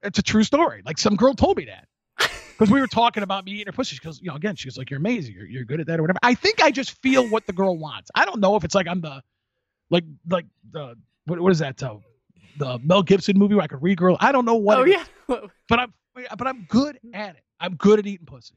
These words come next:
Speaker 1: I, I
Speaker 2: Do you,
Speaker 1: really am.
Speaker 2: can I ask you more detailed oriented questions?
Speaker 1: Yeah.
Speaker 2: Okay.
Speaker 1: Go ahead.
Speaker 2: And skip any that you're just like, "Whatever, that's stupid." Okay. It sounds like you're both very go with the flow, but you also can control the situations depending on what's needed. Does that feel accurate to you?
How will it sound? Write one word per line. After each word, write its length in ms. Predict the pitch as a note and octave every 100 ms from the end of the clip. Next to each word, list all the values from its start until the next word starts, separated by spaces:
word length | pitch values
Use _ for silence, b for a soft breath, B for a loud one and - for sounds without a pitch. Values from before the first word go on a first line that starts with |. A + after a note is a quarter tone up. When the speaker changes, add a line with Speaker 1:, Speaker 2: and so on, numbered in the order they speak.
| -
Speaker 1:
I, 140 | C#3 C#3
I 20 | -
Speaker 2:
Do 80 |
you, 140 | D4 E4+
Speaker 1:
really 220 | G#3 G3+
am. 60 | C#3+ _ -
Speaker 2:
can 100 | D4
I 40 |
ask 200 | C4 C4
you 60 | D4
more 140 | B3 A#3+
detailed 400 | G3+ F#3+ A3+ G#3+
oriented 360 | G#3 G#3 A3
questions? 320 | A3+ A#3 B3+ B3
Speaker 1:
Yeah. 140 | F#3 - -
Speaker 2:
Okay. 120 | - -
Speaker 1:
Go 80 | F#3
ahead. 100 | - -
Speaker 2:
And 120 | A#3
skip 200 | - D4+
any 200 | B3+ B3
that 140 | A3 G3
you're 120 | G3
just 180 | G3 F#3+
like, 100 | F#3
"Whatever, 200 | F3+ D3+
that's 140 | D3+ -
stupid." 260 | D#3+ - -
Okay. 180 | G3+ -
It 120 | -
sounds 200 | D#4 E4
like 160 | A#4+ A#4+
you're 100 | F4+
both 280 | - A#3 B3
very 340 | A3 A3+ G#3
go 240 | F#3 F3 F#3+
with 200 | A3 A#3+
the 80 | G3+
flow, 400 | _ F#3+ F3+ G3
but 220 | G3+ F3+
you 120 | G3
also 280 | - F#3 G3+
can 220 | - G#3
control 440 | F#3+ F#3 - F#3 F3+
the 80 | F#3
situations 680 | G3 - E3+ E3+ F#3 F3
depending 360 | F3 F3+ F3+ F3+
on 80 | F#3
what's 220 | F3 E3+
needed. 320 | D#3+ D#3 F#3+ F#3+
Does 120 | F3
that 180 | F#3+ -
feel 120 | G#3+
accurate 380 | F#3 G3 A3+ G#3+
to 100 | -
you? 220 | B3+ C4+